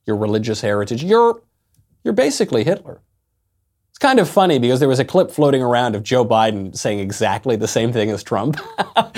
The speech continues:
You can find it from the oh eight campaign. He said, "We need to preserve our heritage." And I wonder if this lady would,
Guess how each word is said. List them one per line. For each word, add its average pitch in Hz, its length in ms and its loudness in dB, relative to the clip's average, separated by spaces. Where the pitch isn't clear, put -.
You 247 100 4
can 214 100 4
find 175 220 4
it - 20 2
from 156 140 2
the 151 140 4
oh 151 160 6
eight 139 180 0
campaign. 151 500 2
He 233 240 -12
said, 175 180 4
"We 220 180 4
need 240 180 4
to 262 60 2
preserve 214 360 4
our 240 160 6
heritage." 214 640 2
And 135 80 0
I 156 100 2
wonder 196 540 2
if 151 180 2
this 143 420 0
lady 120 400 2
would, 110 300 -2